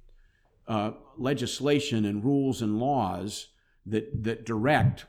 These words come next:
you know, how insurance companies can participate in the United States to offer insurance.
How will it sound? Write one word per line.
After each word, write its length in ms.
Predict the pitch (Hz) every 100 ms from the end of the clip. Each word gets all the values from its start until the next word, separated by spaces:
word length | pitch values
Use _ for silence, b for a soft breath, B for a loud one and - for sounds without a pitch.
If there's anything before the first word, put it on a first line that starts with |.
| _
you 120 | - 104
know, 120 | 95
how 240 | 123 135
insurance 440 | 110 - 151 147 -
companies 480 | 123 110 107 104
can 160 | - 107
participate 880 | 110 101 196 - 143 110 98 101 - _ _ _
in 140 | 123
the 80 | 113
United 380 | 110 107 117 120
States 400 | - 104 104 -
to 80 | -
offer 500 | 98 95 - 107 120 - _
insurance. 680 | 120 123 - 233 160 - -